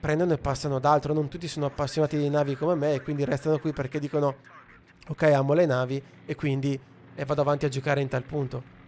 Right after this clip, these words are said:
Però, eh, a un certo punto la gente penso si, si spazienterà anche e, e smetterà di comprare il gio-, di comprare le navi e di giocare a World of Warships.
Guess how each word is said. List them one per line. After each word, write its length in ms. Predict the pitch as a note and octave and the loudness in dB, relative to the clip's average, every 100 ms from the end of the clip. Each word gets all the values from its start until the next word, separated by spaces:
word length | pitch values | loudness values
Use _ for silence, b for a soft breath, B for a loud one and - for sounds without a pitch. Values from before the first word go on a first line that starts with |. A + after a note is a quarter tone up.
| - | 0
Però, 240 | G3 F3 | 2 2
eh, 320 | - C#3+ D3 C#3+ - - - - | -2 -4 -4 -6 -14 -20 -18 -14
a 60 | |
un 60 | D3+ | -10
certo 220 | D3+ C#3 | -8 -6
punto 260 | D3+ F3 E3 | -6 0 0
la 80 | |
gente 260 | B2+ D3+ D#3+ | 2 0 0
penso 240 | D3 C3+ | -2 -4
si, 240 | C3+ C#3 C3+ | -6 -6 -6
si 180 | - C3+ | -8 -10
spazienterà 600 | - C#3+ - C#3 D3 C3+ | -6 -6 -6 -4 -2 0
anche 300 | C#3 D#3+ D3+ | -2 -2 -2
e, 260 | C3+ C3 C3 B - B B B B - - - | 0 -2 -4 B -20 B B B B -20 -20 -16
e 220 | D#3 D3+ | -10 -6
smetterà 420 | C#3+ D3 D3+ D3 | -2 -2 -2 -2
di 100 | C#3+ | -4
comprare 420 | C#3 C#3 - C#3 | -4 -4 0 0
il 80 | C#3 | -2
gio-, 200 | B2+ D3 | -2 -2
di 80 | C3+ | -2
comprare 340 | D3 C3+ C#3+ | -4 -2 -2
le 80 | C#3 | 0
navi 220 | C3+ E3+ | 0 0
e 40 | D3 | 0
di 100 | C3+ | -4
giocare 320 | C3 C3 C3 | -4 -2 -2
a 40 | |
World 240 | B2+ C3 B2+ | -2 -2 -4
of 120 | A#2+ | -4
Warships. 520 | C3 D#3 - B2 - | -2 -2 -4 -12 -16